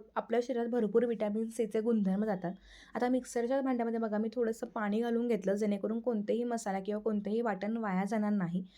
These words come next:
आणि हे छान असं मिक्स करून घेतलं. सुरुवातीला तुम्ही बघू शकता हे मिश्रण खूपच कोरडसर झालंय. आता आपण ह्याच्यामध्ये अंदाजाने ना पाण्याचा वापर करणार आहोत. जेव्हा हे बॅटर बनवतो ना तेव्हा हे मध्यम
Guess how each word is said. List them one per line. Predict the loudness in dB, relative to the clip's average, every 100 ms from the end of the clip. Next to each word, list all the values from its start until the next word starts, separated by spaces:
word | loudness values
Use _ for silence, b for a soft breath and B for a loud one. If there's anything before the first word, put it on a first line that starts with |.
| B B
आणि | 0 2
हे | 0
छान | 0 0 0
असं | 0 2
मिक्स | 2 2
करून | 6 6 4
घेतलं. | 0 0 -4 -2
सुरुवातीला | 2 4 4 4 4
तुम्ही | 4 6
बघू | 6 4
शकता | 0 0 -2 -4
हे | 0 0
मिश्रण | 0 -2 -4 -2
खूपच | -4 -2 -4 2
कोरडसर | 6 6 6 2 0
झालंय. | 2 0 0 B B B B
आता | 0 0
आपण | 0
ह्याच्यामध्ये | 0 0 0 -2 -2
अंदाजाने | -2 0 -2 -2
ना | -2
पाण्याचा | -2 -2 -2 0
वापर | 0 0 0
करणार | 2 4 4
आहोत. | 4 0 0 0
जेव्हा | 0 2
हे | 0 0
बॅटर | 0 2 2
बनवतो | 2 2 0
ना | -2
तेव्हा | 0 0
हे | 0 -2
मध्यम | -2 0 2